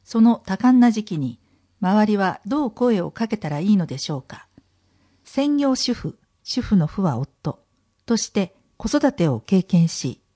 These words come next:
現在は大学のカウンセラーである講師とともに、今の十代、二十代の抱える悩みと、家族だからこそできることは何かを学び合いましょう。丸一、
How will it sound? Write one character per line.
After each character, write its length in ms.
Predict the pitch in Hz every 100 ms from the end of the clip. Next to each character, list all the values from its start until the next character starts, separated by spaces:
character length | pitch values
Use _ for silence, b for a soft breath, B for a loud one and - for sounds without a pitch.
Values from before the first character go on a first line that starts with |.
| _ _ _ -
現 220 | 240 226
在 220 | 190 165
は 200 | 147 139 _ _ -
大 180 | 233
学 220 | 254 254 240
の 140 | 233
カ 180 | 233 254
ウ 60 |
ン 60 | 285
セ 160 | - 190
ラ 140 | 165
ー 40 |
で 80 | 156
あ 80 | 175
る 120 | 151
講 240 | - 254 214
師 100 | -
と 80 |
と 120 | - 147
も 120 | 143
に、 200 | 127 - _ _ _ _ _ -
今 240 | 294 240
の 240 | 156 107 -
十 220 | - 262
代、 220 | 208 160 127
二 220 | 165 190
十 220 | 262 254
代 220 | 208 165
の 120 | 139
抱 320 | - 156 208 208
え 40 |
る 60 | 185
悩 260 | 160 185
み 120 | 196
と、 260 | - 110 - b b b b b
家 140 | 294
族 220 | 285 269 233
だ 120 | 247
か 120 | 233
ら 100 | 202
こ 120 | 226
そ 140 | 214 170
で 120 | 165
き 120 | 240
る 100 | 220
こ 140 | -
と 100 | -
は 120 | 156 151
何 240 | 196 190
か 180 | - 135
を 160 | 147 - _ -
学 260 | 196 226
び 100 | 220
合 100 | 208
い 40 | 190
ま 140 | 185
し 120 | -
ょ 240 | 175 147 - _ _ _ _ _ _ _ _ _ _ _
う。 40 | 180
丸 240 | 208 254
一、 400 | 233 214 190 170